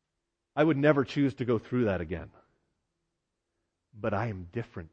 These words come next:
because the Lord carried me through that. I will admit,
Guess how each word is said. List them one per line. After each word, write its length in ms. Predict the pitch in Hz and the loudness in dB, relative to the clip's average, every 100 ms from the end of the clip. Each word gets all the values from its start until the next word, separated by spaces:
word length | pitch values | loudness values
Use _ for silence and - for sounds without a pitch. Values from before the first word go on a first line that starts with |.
| - | -20
because 320 | 92 107 85 | -14 -12 -12
the 80 | 95 | -10
Lord 300 | 95 92 82 | -8 -10 -10
carried 300 | 95 90 82 | -10 -8 -10
me 120 | 80 - | -14 -16
through 160 | 85 | -18
that. 200 | 82 85 _ _ _ _ _ _ _ _ _ _ _ _ _ _ _ _ _ _ _ _ _ _ _ _ _ _ _ _ _ _ _ _ _ _ _ _ _ _ - - _ _ _ _ _ _ _ _ | -18 -20 _ _ _ _ _ _ _ _ _ _ _ _ _ _ _ _ _ _ _ _ _ _ _ _ _ _ _ _ _ _ _ _ _ _ _ _ _ _ -20 -20 _ _ _ _ _ _ _ _
I 100 | 139 | 2
will 200 | 139 208 | 6 8
admit, 380 | 185 147 113 | 8 4 0